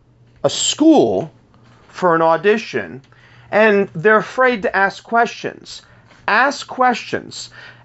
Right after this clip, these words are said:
There are almost always going to be people around you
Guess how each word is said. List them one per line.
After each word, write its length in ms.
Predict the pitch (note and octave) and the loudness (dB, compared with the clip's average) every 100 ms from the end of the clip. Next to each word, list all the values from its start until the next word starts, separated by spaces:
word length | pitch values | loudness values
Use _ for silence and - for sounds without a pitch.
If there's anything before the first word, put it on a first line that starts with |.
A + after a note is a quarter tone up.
| - | -4
There 240 | C3 E3 E3 | 0 4 2
are 200 | - - _ _ _ _ _ _ _ _ _ | 0 -6 _ _ _ _ _ _ _ _ _
almost 420 | - G3+ F3+ - | 2 4 2 0
always 440 | - B3 C4+ C#4 - | 2 4 4 2 0
going 200 | A#3+ G#3+ | 0 2
to 80 | G3 | 0
be 120 | G3 | -2
people 560 | - A#3 A3+ - F3 | -6 -6 -4 0 2
around 460 | E3 F3 G3 G3+ F#3+ | 4 2 2 0 -2
you 500 | C3+ A#2+ G#2+ G#2 | -4 -2 -2 -2